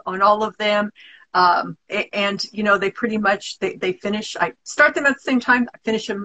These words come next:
at the same time, which is, which is great. And they do, one informs the other, you know, um, they're all a little bit different, but yet they all work together really well. Now, when I'm working larger, I tend to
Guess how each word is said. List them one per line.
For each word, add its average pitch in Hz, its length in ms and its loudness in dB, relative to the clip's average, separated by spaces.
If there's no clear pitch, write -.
at 185 120 -4
the 185 80 -10
same 180 140 -8
time, 180 300 -6
which 185 240 -2
is, 190 60 -8
which - 160 -2
is 202 100 -4
great. 208 320 2
And 254 120 6
they 269 100 6
do, 302 260 2
one 269 240 6
informs 254 340 6
the 240 160 4
other, 247 280 6
you 220 80 -2
know, 208 340 4
um, 175 360 -2
they're - 220 4
all 349 180 8
a 302 80 -2
little 311 220 0
bit 254 100 -6
different, 349 500 2
but - 120 -2
yet 220 200 2
they 208 100 -4
all 202 220 0
work 190 200 -4
together 175 580 -2
really 180 200 -2
well. 165 280 0
Now, 240 240 6
when 240 100 6
I'm 247 140 6
working 302 340 4
larger, 247 640 4
I 220 140 2
tend 294 480 2
to 254 580 2